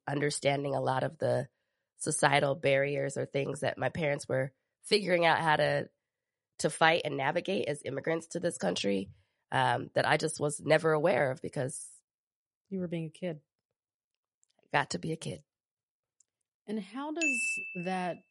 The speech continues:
Speaker 2: childhood experience translate and impact how you would approach, uh, being on the school board?
Speaker 1: Yeah.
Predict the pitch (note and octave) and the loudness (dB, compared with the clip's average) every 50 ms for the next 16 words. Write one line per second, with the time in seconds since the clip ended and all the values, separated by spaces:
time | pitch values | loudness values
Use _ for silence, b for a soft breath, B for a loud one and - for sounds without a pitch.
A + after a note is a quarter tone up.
0 | _ _ _ - - F3+ E3 E3 D#3+ D#3+ D#3+ E3 D#3+ D#3+ D#3 D3+ - - - D#3 | _ _ _ -12 -8 -6 -4 -4 -4 -4 -6 -6 -6 -6 -6 -8 -10 -16 -12 -10
1 | D3 D3+ D3+ D3+ D3 D3 D3 D3 D3 D3 - - - - - E3 D#3+ D#3+ D#3+ D#3 | -8 -8 -6 -6 -6 -8 -8 -8 -10 -10 -12 -14 -14 -14 -12 -10 -8 -8 -8 -8
2 | - - D#3 D3+ D3 D3+ D3 D3 D3 F3+ - F3+ E3 D3+ D3 C#3+ - _ _ - | -10 -10 -10 -10 -8 -8 -8 -10 -12 -14 -16 -14 -12 -12 -12 -12 -14 _ _ -12
3 | F3+ D#3 D3+ D3+ D3 - - - C#3+ C3+ C#3 C#3 - _ _ _ _ _ _ _ | -10 -8 -8 -8 -8 -10 -14 -12 -12 -12 -12 -14 -16 _ _ _ _ _ _ _
4 | _ _ _ - D#3+ E3 E3+ E3 F3 F#3+ A3 A3+ G3+ G3 E3+ E3+ F3 - - _ | _ _ _ -8 -8 -8 -8 -8 -8 -8 -8 -6 -6 -6 -6 -6 -10 -12 -16 _
5 | E3 D#3 D#3 D#3 D#3 - - - - - _ _ _ _ _ _ _ _ _ F3 | -10 -8 -8 -8 -8 -12 -16 -20 -20 -20 _ _ _ _ _ _ _ _ _ -10
6 | D#3+ D3+ D#3+ D#3+ D#3 D#3 D#3+ D#3+ D#3+ C#3 D3 D#3 D3 D3 - - - D#3+ D#3 F#3 | -8 -8 -8 -8 -8 -6 -6 -6 -6 -8 -8 -8 -8 -10 -12 -12 -10 -12 -12 -12
7 | - - - - F3+ - _ _ _ _ - F#3+ G3+ A3 A#3 A3+ G#3 F#3 | -14 -16 -16 -16 -18 -20 _ _ _ _ -6 -4 -4 -2 -2 -4 -4 -4